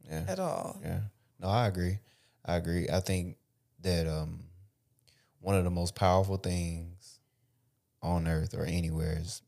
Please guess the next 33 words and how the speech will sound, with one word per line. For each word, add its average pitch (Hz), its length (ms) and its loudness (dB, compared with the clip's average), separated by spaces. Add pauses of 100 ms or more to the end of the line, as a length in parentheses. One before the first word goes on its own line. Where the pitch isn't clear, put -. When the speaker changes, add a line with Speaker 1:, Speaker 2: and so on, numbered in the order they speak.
Speaker 1:
media, 90 440 -2 (720)
Speaker 2:
Mm-hmm. 165 260 -18
Speaker 1:
you 85 60 -4
know, 78 420 -2
and - 440 -4 (1400)
it's, - 520 4
I 104 80 6
was 104 180 4
reading 104 480 2 (100)
a 80 60 -8
book, 87 420 -2
it's 85 200 -4
called, 82 400 -4
uh, 85 280 -4
I 82 140 -4
think 107 180 2
it 90 80 0
was, 82 200 0
uh, 85 240 -2 (240)
Sapiens 117 720 0 (280)
is 104 80 -18
what 98 160 0
it's 95 100 0
called. 101 500 2
But 90 260 4
basically, 90 720 4 (260)
in 107 140 0
the 104 80 2
book, 87 320 -2 (800)
it 92 100 -2
talked 95 280 4
about 85 560 -2 (100)
how 82 640 0